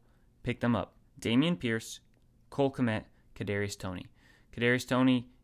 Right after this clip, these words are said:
injured, not, not on the field that much. When he was, he looked really good. Um, so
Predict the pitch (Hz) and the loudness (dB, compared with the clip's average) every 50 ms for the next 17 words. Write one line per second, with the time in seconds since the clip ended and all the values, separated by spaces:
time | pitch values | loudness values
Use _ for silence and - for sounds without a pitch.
0 | _ _ - - 139 147 151 135 143 151 151 139 131 - _ _ - - 117 117 | _ _ 0 2 4 4 4 2 2 2 2 0 -2 -8 _ _ -6 -2 -2 0
1 | 95 - - _ _ _ - 123 127 127 123 131 131 127 123 113 - - 131 135 | -2 -2 -6 _ _ _ -4 0 2 4 4 4 4 2 2 0 -2 -2 -2 0
2 | 127 139 135 127 131 135 135 - - 120 110 107 110 104 104 110 110 117 - - | 0 2 2 4 2 2 0 -2 -4 -6 -4 -4 -4 -4 -2 0 0 -2 -2 -4
3 | 107 107 101 - - 110 104 101 95 117 123 123 120 - - - - - - - | -6 -6 -6 -6 -6 -6 -6 -4 -2 2 2 2 2 0 -4 -16 -20 -20 -20 -20
4 | - - _ _ _ - - 107 101 98 95 92 90 90 92 - - 107 104 95 | -20 -20 _ _ _ -4 -2 -2 0 0 -2 -4 -6 -8 -8 -4 -2 0 0 0
5 | 87 - | -2 -6